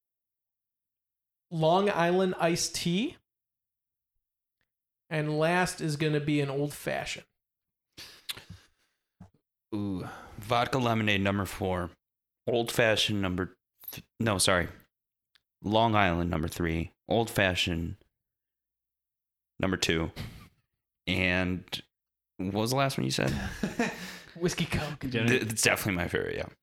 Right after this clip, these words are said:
Speaker 3: Whiskey Coke
Speaker 1: Really?
Speaker 3: number one.
Speaker 2: Really?
Speaker 1: I didn't know that. I like
Speaker 2: Yeah.
Speaker 1: whiskey ginger
Speaker 3: I like
Speaker 1: more.
Speaker 3: whiskey ginger. I would have definitely gone that, but
Speaker 1: Yeah.
Speaker 3: something about whiskey, I could have it at any time of day.
Speaker 1: I'm going Long Island dead last.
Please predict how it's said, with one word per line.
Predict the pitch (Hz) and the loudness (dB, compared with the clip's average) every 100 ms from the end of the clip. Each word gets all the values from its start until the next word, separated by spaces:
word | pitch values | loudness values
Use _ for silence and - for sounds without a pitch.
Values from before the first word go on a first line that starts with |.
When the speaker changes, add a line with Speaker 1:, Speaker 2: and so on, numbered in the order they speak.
| _ _ | _ _
Speaker 3:
Whiskey | - 87 - | -6 -2 -2
Coke | 87 - | 0 2
Speaker 1:
Really? | 185 440 | 4 4
Speaker 3:
number | - | 4
one. | - | 4
Speaker 2:
Really? | 120 104 | 2 2
Speaker 1:
I | |
didn't | 214 285 | 0 0
know | 302 | 0
that. | - - | -2 2
I | |
like | 196 240 | 2 4
Speaker 2:
Yeah. | 233 | 4
Speaker 1:
whiskey | 233 214 165 | 2 0 0
ginger | 147 139 | 0 4
Speaker 3:
I | 127 | 6
like | 139 120 | 6 6
Speaker 1:
more. | 120 | 6
Speaker 3:
whiskey | 123 123 107 | 6 4 2
ginger. | 107 101 101 113 120 - | 4 4 4 2 2 0
I | 90 | 0
would | 90 95 | 2 0
have | 87 87 | 0 0
definitely | 92 90 90 | 0 0 0
gone | 87 87 | 0 0
that, | 85 85 | 0 0
but | 78 73 | -2 -2
Speaker 1:
Yeah. | 73 - - | -6 -16 -10
Speaker 3:
something | - 101 | -4 0
about | 92 90 | 2 2
whiskey, | 87 80 - | 2 0 -2
I | 85 | -2
could | 85 | -2
have | 85 | -2
it | 85 | -2
at | - _ _ - | -4 _ _ -4
any | 113 98 | 0 0
time | 98 87 | 0 0
of | |
day. | 80 76 _ _ _ _ - | -2 -6 _ _ _ _ -2
Speaker 1:
I'm | 170 202 | 0 4
going | 190 165 | 4 4
Long | 151 151 | 2 2
Island | 147 131 127 | 0 -2 -6
dead | 139 131 127 | -6 -6 -8
last. | 131 - - | -12 -10 -10